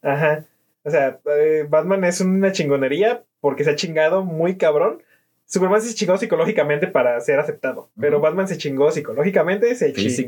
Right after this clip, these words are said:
Speaker 2: Físicamente.
Speaker 1: físicamente y de todas las formas que se puede haber chingado a alguien para, para llegar a donde está, pues. Por eso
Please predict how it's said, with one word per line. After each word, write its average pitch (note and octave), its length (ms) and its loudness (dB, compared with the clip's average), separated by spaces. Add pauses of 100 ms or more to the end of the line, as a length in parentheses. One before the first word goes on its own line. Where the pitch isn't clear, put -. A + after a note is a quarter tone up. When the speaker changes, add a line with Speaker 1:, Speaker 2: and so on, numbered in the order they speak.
(140)
Speaker 2:
Físicamente. E3 140 -2
Speaker 1:
físicamente G#3 720 0 (600)
y D#3 480 0
de D3 80 0
todas G3 180 0
las G#3 100 0
formas F#3+ 240 -4
que G3 60 -6
se F#3 120 -8
puede E3 160 0
haber E3 140 2
chingado D3+ 380 0
a D3 40 2
alguien G#3 280 0
para, B2 600 -2
para C#3+ 180 0
llegar D3 300 2
a D#3 40 4
donde D3 220 0
está, D3+ 260 0
pues. C#3+ 240 -2 (300)
Por D#3 140 -2
eso G3 400 0